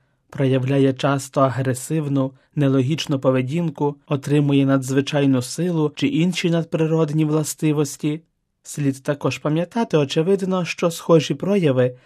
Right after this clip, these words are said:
може мати якесь сильне психічне захворювання, що належить до медичної сфери,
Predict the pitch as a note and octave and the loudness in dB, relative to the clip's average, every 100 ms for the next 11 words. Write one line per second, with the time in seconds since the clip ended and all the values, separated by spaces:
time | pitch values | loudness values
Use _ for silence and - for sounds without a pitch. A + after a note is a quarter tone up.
0 | - D3 C3 C3+ C3+ F3 F3 C#3+ C3 C3+ | -2 0 4 4 2 0 -2 0 2 0
1 | B2+ - F3+ F#3 D#3+ C3 - C3+ C#3+ C3 | -2 -4 -2 0 2 0 -4 -2 -2 -2
2 | D3 C3+ C#3+ - D3+ C#3 C#3 C3+ C3 C3 | -2 0 -2 0 2 4 2 2 0 0
3 | C3+ _ - - D#3 C#3 C3 E3 E3 C#3 | -4 _ -18 -6 -2 0 2 0 0 0
4 | C3+ C#3 C#3 D3+ D3 C3+ D3 C#3 D#3+ - | 2 2 2 2 2 0 0 -2 -2 -6
5 | E3 C#3 C3 C3+ | -4 -2 -2 -4